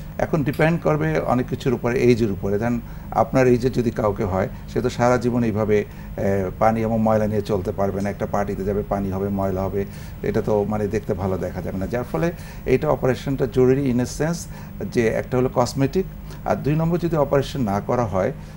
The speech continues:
তাহলে কিন্তু এটাকে বড় কোনো ইনফেকশন তৈরি করতে পারে, যেমন চোখের পাশে, আহ, ফোড়া তৈরি করতে পারে, চোখের পুরা এরিয়া নিয়ে আপনার সেলুলাইটিস বলে, অরবিটাল সেলুলাইটিস করতে পারে, even খুব রেয়ার কেসে even ডেথ হতে পারে, যেটা আমরা ক্যাভার-, ভেইনে যে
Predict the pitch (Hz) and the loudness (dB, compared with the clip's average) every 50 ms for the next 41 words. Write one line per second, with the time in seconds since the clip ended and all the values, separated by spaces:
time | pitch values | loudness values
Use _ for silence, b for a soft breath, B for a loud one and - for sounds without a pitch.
0 | B B 104 113 117 127 123 - 139 139 - - 151 127 135 120 123 139 135 110 | B B 0 2 2 2 0 0 -4 -2 0 2 2 2 0 0 0 0 0 2
1 | 110 110 110 107 - 123 113 110 104 98 - 104 101 - - 110 101 - 107 98 | 2 2 2 2 0 -2 -2 -2 -4 -4 -4 -6 -6 -4 -4 -6 -4 -2 0 0
2 | 98 92 101 95 - - 101 80 92 92 92 98 101 98 101 101 101 B B B | 0 -2 -4 -6 -6 -6 -6 -4 -4 -4 -2 -2 -2 -2 -4 -4 -6 B B B
3 | B B B B - - 113 - 120 107 - - 107 - - - 107 - - - | B B B B -4 -4 -2 0 -2 -2 2 2 0 0 0 -2 -2 -2 -4 -4
4 | - 107 101 101 98 98 - - 120 117 113 113 - 107 101 104 101 107 101 - | -2 2 2 2 2 0 -2 0 4 4 4 4 4 0 0 0 0 -2 -4 -4
5 | 107 104 - 101 95 104 120 135 B B B B B B - - 117 - 135 113 | -4 -4 -2 -2 0 0 -2 -4 B B B B B B -4 -2 -2 0 0 -2
6 | - - 131 113 113 113 - 127 123 123 131 131 127 123 120 120 117 113 113 - | -2 0 0 2 2 2 4 4 4 6 8 6 6 6 4 2 2 0 -2 -2
7 | - 95 95 - 107 101 92 - - 123 113 110 110 101 104 104 101 110 104 98 | -4 -4 -4 -4 -2 -4 -4 -2 0 0 0 2 2 2 0 0 0 -2 -4 -2
8 | 95 110 107 104 104 101 - 110 104 107 104 - - 107 101 104 101 101 101 98 | 0 0 2 2 2 0 -2 -2 -2 -2 -2 -2 0 0 2 2 2 0 0 -2
9 | - - - - - 101 - - 98 113 127 147 170 B B B B B B 135 | -2 -6 -6 -4 -6 -6 -4 -4 -2 -2 -2 -2 -4 B B B B B B -2
10 | 135 156 170 175 - - - - - - 175 143 135 135 143 147 147 147 - 156 | -2 -2 -2 -4 -4 -8 -12 -10 -4 -2 0 4 6 6 6 6 6 4 0 -4
11 | 139 - - 127 123 139 - B B B B B 113 120 123 110 92 120 117 110 | -2 0 0 2 2 2 0 B B B B B 2 4 4 4 4 2 0 2
12 | - 117 107 101 - 104 101 98 98 98 98 - 101 - 107 104 104 110 104 - | 2 2 0 0 0 -2 -2 -2 -2 -2 -2 -2 -2 -2 -2 -2 -2 -2 -2 0
13 | 107 104 95 104 104 101 104 113 110 107 113 127 123 - 120 123 147 175 | 0 0 0 0 -2 -2 -2 -2 0 0 0 0 0 2 2 2 2 2